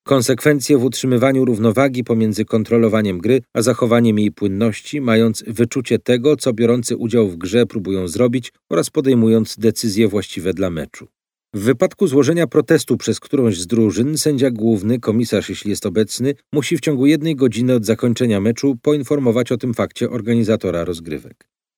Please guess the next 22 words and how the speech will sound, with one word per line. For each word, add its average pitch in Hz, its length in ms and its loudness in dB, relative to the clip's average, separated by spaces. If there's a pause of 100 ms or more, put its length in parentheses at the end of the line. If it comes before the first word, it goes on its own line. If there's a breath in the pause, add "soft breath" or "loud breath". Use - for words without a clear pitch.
(120)
Jeśli 123 220 -4
sędzia 180 300 2
ulegnie 139 360 2
kontuzji 104 560 0
lub 95 180 -4
z 98 40 -4
jakiegokolwiek 120 720 0
innego 139 340 0
powodu 120 340 0
nie 117 160 4
może 127 320 2
kontynuować 101 720 0
wykonywania 107 560 0
swoich 107 320 -2
obowiązków 104 640 -2 (160)
w - 60 -20
ciągu 113 260 0
pięciu 147 380 0
minut 107 320 0
od 101 120 -2
zaistnienia 113 540 2
incydentu, 95 640 -4